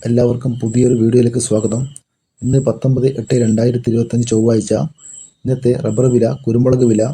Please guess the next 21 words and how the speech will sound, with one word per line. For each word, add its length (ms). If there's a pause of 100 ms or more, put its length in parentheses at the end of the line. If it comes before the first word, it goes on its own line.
(220)
അടക്ക 380
വില, 120 (240)
സ്വർണ്ണ 280 (100)
വില, 140 (400)
ഇതാണ് 280
ഇന്ന് 160
ഇവിടെ 240
പറയാൻ 260
പോകുന്നത്. 260 (560)
നമുക്കാദ്യം 560 (580)
കേരളത്തിലെ 420 (360)
റബ്ബർ 240
വില 160
നോക്കാം. 260 (540)
റബ്ബർ 240
വില 120 (100)
കോട്ടയം 360 (480)
ആർ 140
എസ് 180
ഫോർ 160 (320)
നൂറ്റി 220